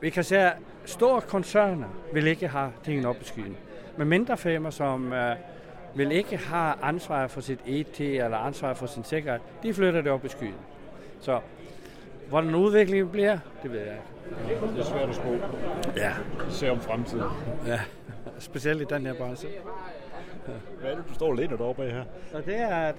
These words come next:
Speaker 1: integreret adgangskontrol og, og indbrudssystem. Et kombineret system, hvor det hele er i ét. Du installerer bare en type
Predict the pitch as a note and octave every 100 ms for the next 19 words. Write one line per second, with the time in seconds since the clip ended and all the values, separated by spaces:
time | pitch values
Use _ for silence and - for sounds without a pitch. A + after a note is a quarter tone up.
0 | - F#3 B3 G#3+ F3+ E3 F#3+ G#3+ F#3 -
1 | - F#3+ - F3+ F3 E3 - F3+ G#3+ F#3
2 | C#3 - - - - - E3 F3 E3 D3+
3 | - - D#3+ F3+ F#3 D3+ D3+ - D3+ C#3+
4 | C3+ - - - D3+ - F3 D#3+ F#3 C4
5 | - G3 - G#3+ A3+ - - - - E3+
6 | E3 F3+ G#3+ F#3 E3+ C#3 B2 D3 D#3 A3
7 | - - - - - - - F3+ F#3 -
8 | F#3 E3+ D#3+ D3+ D3+ C#3 B2 - - -
9 | - - - - - - - - - -
10 | - G#3+ A#3 - F#3+ F#3 F#3